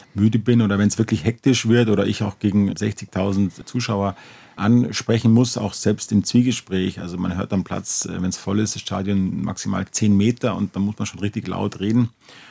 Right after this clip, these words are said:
Und wenn ich gerade gelaufen bin und der Puls oben ist, dann können Sie sich vorstellen, dann ist die Stimme auch eben brüchig und, und überschlägt sich. Also ich merke das wirklich,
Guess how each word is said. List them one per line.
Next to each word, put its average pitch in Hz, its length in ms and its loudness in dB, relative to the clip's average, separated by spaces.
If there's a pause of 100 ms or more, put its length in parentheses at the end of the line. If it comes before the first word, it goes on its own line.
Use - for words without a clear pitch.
(140)
Und - 80 -2
wenn 104 80 8
ich 104 80 4
gerade 107 240 2
gelaufen 113 500 4
bin 123 160 6
und 107 120 4
der 101 60 2
Puls 123 360 2
oben 127 320 4
ist, 127 280 2
dann 101 480 2
können 107 140 2
Sie 101 80 2
sich 92 80 -2
vorstellen, 113 560 2
dann 98 160 -2
ist 101 140 -6
die 101 80 -8
Stimme 113 340 2
auch 92 180 -10
eben 98 300 0
brüchig 107 400 0
und, 87 200 -6
und 92 160 -2
überschlägt 90 520 -8
sich. - 140 -12
Also 107 120 -2
ich 117 100 0
merke 131 180 2
das 113 160 -4
wirklich, 151 380 0